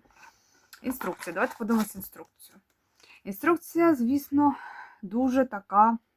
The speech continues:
м, ну, я б не скажу, що вона дуже змістовна, але, але все-таки є. Це добре.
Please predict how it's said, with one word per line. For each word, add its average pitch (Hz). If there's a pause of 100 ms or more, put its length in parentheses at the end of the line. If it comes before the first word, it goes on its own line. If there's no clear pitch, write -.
(260)
м, - (1600)
ну, 285 (520)
я 294
б 294
не 285
скажу, 254
що 202
вона 190
дуже 180 (1500)
змістовна, 302
але, 202 (3250)
але 190
все-таки 302
є. 180 (640)
Це 269
добре. 160